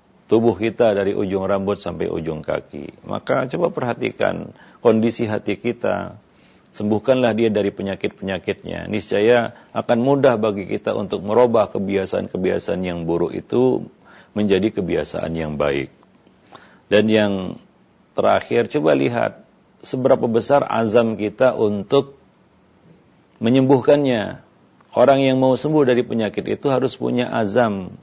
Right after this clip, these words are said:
artinya tekad yang kuat untuk sembuh dari penyakit. Apa masih setengah-setengah? Kalau masih setengah-setengah memang susah.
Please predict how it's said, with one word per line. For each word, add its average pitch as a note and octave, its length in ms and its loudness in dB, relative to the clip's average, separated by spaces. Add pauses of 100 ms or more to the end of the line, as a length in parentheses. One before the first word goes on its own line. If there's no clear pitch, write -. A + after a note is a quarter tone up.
(100)
artinya B2 480 -4
tekad A#2 400 -2
yang G#2 240 -4
kuat B2+ 240 4
untuk A2+ 320 -6
sembuh A2+ 320 -2
dari A#2+ 240 0
penyakit. B2+ 640 -2 (880)
Apa C3 160 6
masih C3 240 2
setengah-setengah? C#3 880 -2
Kalau A#2 160 0
masih B2+ 240 0
setengah-setengah C#3 720 -2
memang B2+ 320 -2
susah. - 640 0